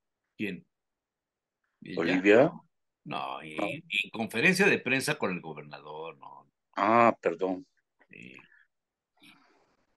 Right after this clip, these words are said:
Speaker 1: El gobernador se ríe, mira. El
Speaker 2: Pues
Speaker 1: otro
Speaker 2: es que hay
Speaker 1: gobernador.
Speaker 2: veces que más vale reír que
Speaker 1: El
Speaker 2: llorar.
Speaker 1: finado no se reía. <laughs> Sí, siempre estaba de malas.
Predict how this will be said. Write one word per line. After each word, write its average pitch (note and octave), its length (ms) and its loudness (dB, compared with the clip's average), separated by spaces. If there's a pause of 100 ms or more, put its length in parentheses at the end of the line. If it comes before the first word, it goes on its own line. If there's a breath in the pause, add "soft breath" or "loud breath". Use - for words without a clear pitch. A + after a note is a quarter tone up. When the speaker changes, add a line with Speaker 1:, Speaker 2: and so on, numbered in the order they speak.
(300)
Speaker 1:
El D#2 120 -14
gobernador D#2+ 400 -8
se B2 160 -6
ríe, E2+ 520 -6
mira. F2 400 -12 (1800)
El - 60 -12
Speaker 2:
Pues F#2+ 140 -2
Speaker 1:
otro A#2 120 6
Speaker 2:
es B2 160 4
que - 100 4
hay A#2 60 8
Speaker 1:
gobernador. A#2+ 280 0
Speaker 2:
veces - 140 -2
que A2 60 2
más A2 220 2
vale A2+ 260 4
reír G#2 300 4
que - 120 2
Speaker 1:
El G#2 60 4
Speaker 2:
llorar. G#2+ 280 8
Speaker 1:
finado C#3+ 280 2
no C3+ 160 0
se A#2+ 160 -2
reía. A#2+ 720 0
<laughs> - 1600 -6 (760 soft breath)
Sí, D3+ 380 -2
siempre C#3+ 240 -6
estaba C#3 240 0
de G#2 100 -6
malas. G#2 500 -10